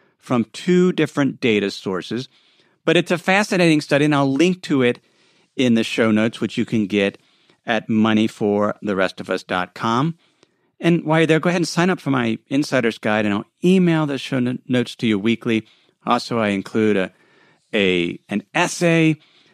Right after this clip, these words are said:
that only goes to people on my Insider's Guide. So you can sign up for that at money for the rest of us dot com. Or if you're a U S based listener, just, just text the word insider to the number four four two two two.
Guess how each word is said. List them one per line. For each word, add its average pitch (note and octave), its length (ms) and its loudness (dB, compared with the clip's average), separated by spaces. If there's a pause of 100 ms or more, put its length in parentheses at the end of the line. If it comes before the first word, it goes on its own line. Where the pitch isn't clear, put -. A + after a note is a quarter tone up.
(240)
that - 320 -4
only F3+ 260 2
goes C#3 360 2
to - 100 -14
people A#2 320 -2
on G2 100 2
my G2 80 0
Insider's F2+ 460 -4
Guide. E2 260 -8
So - 80 -8
you F#2+ 80 -4
can G2+ 140 -6
sign A#2 200 -2
up A2+ 120 -2
for A2 80 -6
that G2 160 0
at F2+ 80 -4
money G2 280 0
for G2+ 180 -4
the F#2+ 100 -4
rest F#2+ 220 -4
of G2+ 60 -12
us F2+ 100 -8
dot F#2 260 -4
com. G#2 420 -4 (640)
Or C#3+ 460 4 (140)
if A2 300 0
you're G#2+ 120 0
a G2+ 40 2
U G#2 140 2
S G#2+ 120 -2
based - 380 -4
listener, G#2+ 320 -2
just, - 300 -6
just - 160 -6
text G3 180 -4
the F3 60 -2
word E3 140 2
insider G#2+ 640 0 (560)
to B2+ 100 -4
the G#2+ 100 2
number G2+ 340 0
four G2+ 360 -4
four F2 460 -4 (640)
two - 200 -4
two - 220 -8
two. - 380 -6